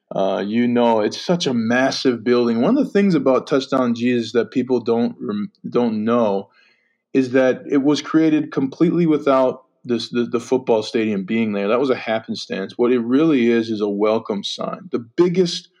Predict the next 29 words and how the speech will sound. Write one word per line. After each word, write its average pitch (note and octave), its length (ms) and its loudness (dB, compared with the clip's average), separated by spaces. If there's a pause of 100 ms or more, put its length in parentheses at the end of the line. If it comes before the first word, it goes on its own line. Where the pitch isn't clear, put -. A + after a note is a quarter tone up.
(220)
welcome C3 560 2
sign A2+ 440 -2
I've G#2+ 220 -4 (100)
ever C3+ 320 2
seen. G#2+ 560 -2
And, A2 120 -4
and A2+ 200 -4
being C#3+ 220 0
a C3 60 0
student A#2+ 320 0
at G#2+ 80 -2
Notre A2 240 0
Dame, A2 200 -2
I G#2+ 60 -4
got A2 160 -4
to - 80 -14
feel A#2 460 0 (480)
that, A2+ 220 2 (120)
that A#2+ 240 2
welcome A#2 460 2
from G#2+ 180 -6
my G#2 160 0
Catholic A2 460 -2
brothers G#2+ 280 0
and G#2 120 -6
sisters, G2+ 500 -4
and, G2+ 160 -4
and, G2+ 280 -4
and G#2 240 -4